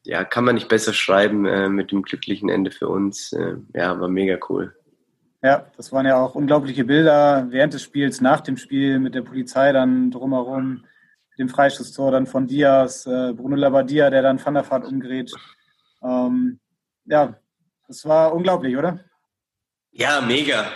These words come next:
Speaker 1: mega. Wie gesagt, das war, das war ein Drehbuch. Ich glaub, es hat jemand geschrieben, ähm, ich weiß nicht, mit allem. Also, dass, äh,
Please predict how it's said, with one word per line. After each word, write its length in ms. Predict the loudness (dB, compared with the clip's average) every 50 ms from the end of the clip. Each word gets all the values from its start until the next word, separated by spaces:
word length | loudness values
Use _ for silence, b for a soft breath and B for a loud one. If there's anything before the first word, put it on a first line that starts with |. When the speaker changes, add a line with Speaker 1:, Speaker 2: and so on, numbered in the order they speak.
| -6 -2
Speaker 1:
mega. 400 | 0 0 2 2 0 0 0 0
Wie 100 | 0 0
gesagt, 380 | 2 2 0 -2 -4 -4 -6
das 200 | -6 -6 -4 -2 0
war, 260 | 2 2 4 2 2
das 180 | 0 -2 -2
war 100 | 0 0
ein 120 | 0 0 2
Drehbuch. 420 | 2 2 2 4 2 0 -2 -2
Ich 120 | -4 -4 -2
glaub, 180 | -2 -2 -2
es 100 | -4 -6
hat 100 | -6 -4
jemand 260 | -2 -2 -2 -2 0
geschrieben, 580 | 0 0 0 0 0 0 0 0 -2 -2 -4 -2 -4
ähm, 280 | -4 -4 -4 -8 -12 B B B B B B B B -6 B
ich 120 | -4 0
weiß 300 | 2 4 4 4 2 2
nicht, 280 | 4 4 2 2 0 -2
mit 220 | -2 -2 -2 0
allem. 440 | 0 2 4 4 4 4 2 -2 -4
Also, 260 | -4 -4 -2 -2 -2
dass, 320 | -2 -4 -4 -4 -6 -8 -8
äh, 480 | -6 -4 -4 -2 -2 -4 -4 -6 -6